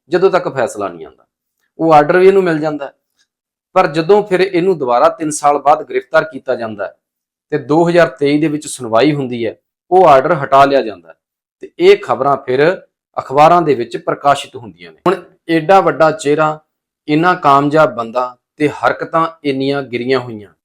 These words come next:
ਇਹ ਤੇ ਫਿਰ ਕੇਸ ਚੱਲਦਾ ਹੈ ਦੋ ਹਜ਼ਾਰ ਤੇਈ ਦੇ ਵਿੱਚ। ਫਿਰ ਇਹ ਬੰਦਾ ਕੀ ਕਰਦਾ,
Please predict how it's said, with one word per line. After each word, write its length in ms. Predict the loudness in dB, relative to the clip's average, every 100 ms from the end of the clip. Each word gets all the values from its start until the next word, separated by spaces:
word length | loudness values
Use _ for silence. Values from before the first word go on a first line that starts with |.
| _ _ -8
ਇਹ 80 | -4
ਤੇ 140 | -2
ਫਿਰ 140 | -4 -6
ਕੇਸ 340 | -2 -2 -2
ਚੱਲਦਾ 300 | 0 0 0
ਹੈ 100 | -2 -6 _ _ _
ਦੋ 160 | 0 2 4
ਹਜ਼ਾਰ 260 | 4 2
ਤੇਈ 300 | 0 -2 -2
ਦੇ 120 | 2 0
ਵਿੱਚ। 280 | 0 -8 -18
ਫਿਰ 140 | -4 0
ਇਹ 80 | 0
ਬੰਦਾ 300 | 0 0 0
ਕੀ 160 | -2
ਕਰਦਾ, 420 | -8 -10 -8 -10